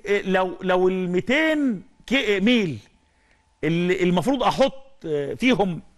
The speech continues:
من علامة من، آه، الأربعة، بعد الأربعة وعشرين ميل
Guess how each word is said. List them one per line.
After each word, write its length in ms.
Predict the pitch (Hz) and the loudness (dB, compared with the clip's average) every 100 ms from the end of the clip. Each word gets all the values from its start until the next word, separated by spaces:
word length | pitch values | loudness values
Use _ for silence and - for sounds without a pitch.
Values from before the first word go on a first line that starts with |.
| - | -8
من 360 | 151 151 147 - _ _ | -6 -6 -8 -12 _ _
علامة 420 | - 180 220 190 | 0 4 4 2
من، 340 | 170 196 170 160 - | -2 -4 -6 -10 -6
آه، 200 | 143 139 | -4 -4
الأربعة، 460 | 139 143 139 247 | -2 -2 2 2
بعد 180 | 208 196 | 2 2
الأربعة 220 | 202 202 | 2 0
وعشرين 280 | 214 - 208 | 0 -2 -4
ميل 240 | 214 170 | -4 -4